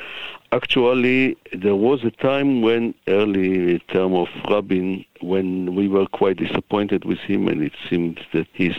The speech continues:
uh, promise of, uh, making peace was not fu-, was not being fulfilled, and that there were some,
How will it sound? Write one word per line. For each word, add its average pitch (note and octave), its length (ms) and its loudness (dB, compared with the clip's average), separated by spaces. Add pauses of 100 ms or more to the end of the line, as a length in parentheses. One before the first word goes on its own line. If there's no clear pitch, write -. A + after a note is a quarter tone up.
(140)
uh, E2+ 340 2 (120)
promise F2+ 520 0 (260)
of, - 180 -4 (220)
uh, E2+ 300 0
making E2+ 420 -2 (100)
peace - 380 0
was F2+ 260 0
not F#2+ 220 0 (100)
fu-, F2+ 140 0
was - 260 -2
not G2+ 220 2
being G2+ 160 2
fulfilled, A#2+ 500 0
and G2+ 140 2
that F#2 160 -2 (140)
there F2 120 2
were F#2 240 2
some, F2+ 220 0